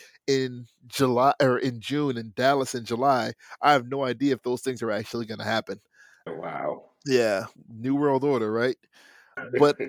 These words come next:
Speaker 2: <laughs>
Speaker 1: but I will be, I will be online. Um, Doctor Liz Powell and I are gonna be teaching classes called, uh,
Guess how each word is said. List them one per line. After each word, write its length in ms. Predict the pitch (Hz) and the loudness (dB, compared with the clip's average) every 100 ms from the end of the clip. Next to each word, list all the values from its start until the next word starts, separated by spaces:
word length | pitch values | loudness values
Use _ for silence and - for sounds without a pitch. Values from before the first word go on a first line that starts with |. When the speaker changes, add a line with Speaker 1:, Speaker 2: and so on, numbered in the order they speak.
| - | -12
Speaker 2:
<laughs> 220 | _ 117 | _ -6
Speaker 1:
but 120 | 135 | 0
I 200 | - 147 | 4 6
will 260 | 147 165 185 | 6 4 2
be, 180 | 156 175 - | 4 0 2
I 140 | 147 | 0
will 240 | 147 202 | 4 2
be 200 | 185 190 | 2 0
online. 720 | 170 165 160 147 139 135 131 127 | -2 -2 -2 0 2 2 0 0
Um, 460 | 131 127 123 80 - _ _ _ _ _ 123 | 2 2 -2 -8 -20 _ _ _ _ _ -4
Doctor 360 | 107 160 - 190 | 2 2 2 0
Liz 280 | 180 185 - | 2 2 0
Powell 420 | - 139 156 165 | 2 4 4 2
and 100 | 170 | 0
I 300 | 175 185 202 - | 2 2 0 2
are 240 | 143 135 | 4 4
gonna 220 | 127 151 | 2 0
be 160 | 143 143 | 0 -4
teaching 460 | - 165 - 147 139 | -4 -6 -2 -4 -2
classes 480 | - 147 147 165 165 | 2 2 2 -4 -4
called, 320 | 147 131 127 | 0 2 2
uh, 200 | 123 | 2